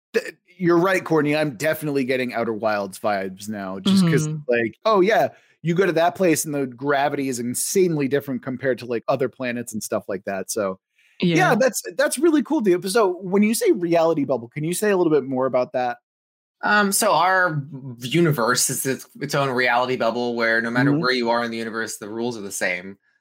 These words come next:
Speaker 3: So, and I'm also thinking a little bit of, um, Ravenloft, incidentally. Um, so what I mean by
Speaker 2: Interesting.
Speaker 3: reality bubble is, um, you know, like, where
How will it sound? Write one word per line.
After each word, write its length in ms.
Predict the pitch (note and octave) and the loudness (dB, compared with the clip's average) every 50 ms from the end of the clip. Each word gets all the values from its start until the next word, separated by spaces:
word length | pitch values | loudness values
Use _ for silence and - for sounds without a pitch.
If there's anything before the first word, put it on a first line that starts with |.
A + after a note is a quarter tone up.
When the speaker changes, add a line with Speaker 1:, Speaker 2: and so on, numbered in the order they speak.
| _ _ | _ _
Speaker 3:
So, 580 | - - C#3+ C3 B2 A#2+ A#2+ A#2+ A#2 A#2 A2+ A2 - - D#3+ | -6 -2 0 2 2 2 2 2 0 -2 -4 -6 -8 -6 -4
and 120 | C#3 C3 | -2 -2
I'm 100 | C3 C3 | 0 0
also 240 | C#3 D3 D3 D3 B2+ | 0 0 0 -2 -4
thinking 240 | A#2 B2 A2 A2 G#2+ | -6 -6 -8 -6 -6
a 40 | |
little 160 | G#2+ G#2+ G#2 G2+ | -6 -6 -6 -6
bit 100 | G2+ G#2 | -4 -6
of, 120 | F#2+ F2 | -4 -4
um, 220 | G2+ - F#2 F#2 F2+ | -4 -6 -6 -6 -4
Ravenloft, 600 | G2+ G#2+ G#2+ G2+ F#2 F2 F2 F#2 - - - - _ - - - - | -4 -4 -4 -6 -8 -6 -8 -8 -8 -10 -20 -20 _ -20 -20 -20 -12
incidentally. 580 | - G2 - - F#2+ F2+ - - F2+ F#2 - _ - - - - D3 - | -12 -10 -10 -8 -8 -10 -10 -10 -20 -20 -20 _ -20 -20 -14 -14 -10 -4
Um, 200 | - B2 A#2 A#2 | -2 0 0 2
so 140 | A#2 A3+ - | 4 6 6
what 120 | D3+ D3+ D3 | 6 4 4
I 60 | D3 | 4
mean 180 | D3+ D#3+ E3 E3 | 2 2 0 0
by 120 | D#3 E3+ D#3+ | 0 0 0
Speaker 2:
Interesting. 80 | D3 C3+ | 2 2
Speaker 3:
reality 400 | C#3+ C#3+ D3 D#3 D#3 D3+ D3 C3+ | 0 0 2 2 2 2 0 0
bubble 360 | - C3+ A#2+ A2+ A2+ A2 A2 | 0 -2 -4 -2 -2 -4 -4
is, 400 | A#2 A#2 A2+ A2 A2+ A#2 A#2 - | -2 -2 -4 -4 -4 -6 -6 -2
um, 460 | A#2+ A#2+ A#2 A2+ A2 G#2+ G#2 G#2 G#2 G#2 | 0 2 2 2 2 0 -2 -6 -6 -4
you 100 | D3 C#3 | -4 -2
know, 160 | A#2+ A2+ G#2+ | -2 0 2
like, 360 | G#2+ G#2 G#2 G#2 - - - - - | 2 2 0 -2 -4 -8 -20 -18 -12
where 400 | D3 A#2+ B2 C3+ C#3 C#3 C3 - | -10 -2 0 2 2 2 0 -2